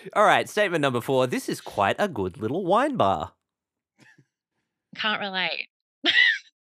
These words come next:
Speaker 2: I can't relate. No. Yeah.
Speaker 1: All right. Okay. Look, let's let that linger. Listeners, uh, let your curiosity bubble as it relates to that statement. "This is quite a good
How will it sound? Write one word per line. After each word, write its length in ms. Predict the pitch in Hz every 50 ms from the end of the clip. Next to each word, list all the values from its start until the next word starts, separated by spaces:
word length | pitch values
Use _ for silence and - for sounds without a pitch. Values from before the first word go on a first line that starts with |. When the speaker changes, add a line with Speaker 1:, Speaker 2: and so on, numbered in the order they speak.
| _ _ - - - - - _
Speaker 2:
I 100 | 262 254
can't 340 | 240 - 277 294 294 277 254
relate. 540 | - 247 233 220 202 196 190 165 147 - - _
No. 360 | 208 220 208 208 196 185 175 160 151 - - 170 185 -
Yeah. 400 | 214 190 180 156 151 - 60 - -
Speaker 1:
All 140 | - 135 147
right. 320 | 139 131 135 143 120 - - -
Okay. 360 | 127 123 - 139 117 101 - - -
Look, 220 | 135 123 131 104 -
let's 320 | 85 113 127 - - - - _ _ _ _
let 260 | 110 110 117 117 -
that 180 | 135 123 -
linger. 560 | - 98 90 98 107 113 110 90 87 87 87 - _ - - - _ _
Listeners, 600 | 107 113 110 - 139 117 104 101 98 95 - - _ - _ _ _ _ _ _
uh, 200 | 117 104 92 -
let 180 | - 123 135 117
your 120 | 135 143 131
curiosity 720 | - - 143 135 123 120 120 120 120 - - 117 110 101
bubble 640 | 98 92 - 101 104 95 110 95 85 82 85 - _ -
as 180 | 107 107 104
it 80 | 110 98
relates 460 | 69 98 95 98 95 95 - - -
to 340 | - - 101 95 92 92 85
that 220 | 69 - 107 110 -
statement. 560 | - - - 92 - - 92 90 87 87 - _ _ _ _
"This 180 | 120 120 - 135
is 100 | 120 -
quite 320 | - - 117 107 107 -
a 80 | - 104
good 360 | 98 107 101 101 98 95